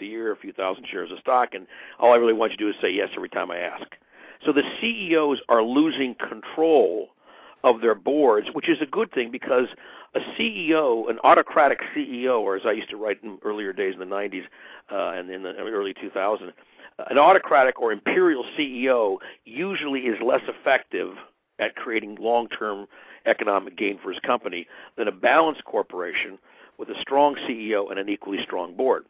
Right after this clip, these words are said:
Now, the S E C, it, it, it reinforces this trend by having independent directors,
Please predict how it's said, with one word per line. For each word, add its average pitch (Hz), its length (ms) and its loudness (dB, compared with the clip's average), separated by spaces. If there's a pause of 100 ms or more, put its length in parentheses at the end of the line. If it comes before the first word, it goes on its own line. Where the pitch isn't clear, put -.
(100)
Now, 104 120 0
the 107 160 0
S 156 160 2
E 127 220 -6
C, 156 360 -4 (720)
it, 117 180 0
it, 117 80 -12 (160)
it 113 140 -6
reinforces 123 720 -4
this 95 200 -8
trend 92 400 -8 (460)
by 110 160 6
having 123 340 4
independent 135 640 0
directors, 95 520 -4